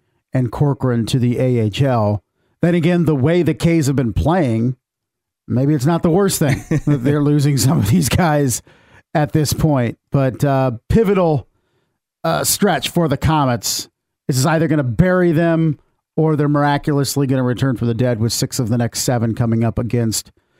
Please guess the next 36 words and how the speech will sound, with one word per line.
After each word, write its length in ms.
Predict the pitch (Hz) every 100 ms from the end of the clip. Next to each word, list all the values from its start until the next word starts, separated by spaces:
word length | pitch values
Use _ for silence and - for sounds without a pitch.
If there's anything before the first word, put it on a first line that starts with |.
| -
Toledo 720 | - 123 127 120 117 110 101 - _ _ _
and 420 | - 123 117 104 98 -
Wheeling. 680 | 117 135 139 110 104 98 98
But 240 | 110 104 - _ _ _ -
it's 140 | 135
the 100 | -
Comets 380 | - 151 135 117
seem 240 | - 123 117
to 80 |
be 120 | 107 117
tailing 400 | 127 117 110 110
off 220 | 98 -
pretty 180 | 120 98
quick 300 | - 113 95
here 420 | - 101 101 95 _ _ _ _
at 140 | 110 104
the 120 | 113
end 100 | 98
of 80 | 92
the 60 |
season. 420 | - 113 101 95 98
They're 160 | 139
now 300 | 131 139 123 - _
fifth 420 | 151 127 - - - _ _ _ _ _ -
in 420 | 147 139 127 123
the 120 | 127 123
Central 580 | - 135 123 123 107 -
after 280 | 127 -
Kalamazoo 600 | 110 139 123 113 113 127
got 240 | 113 127 113
a 40 |
win, 360 | 113 123 123 113
I 60 |
think, 240 | 113 147 -
last 340 | 123 110 -
night 420 | 123 139 113 -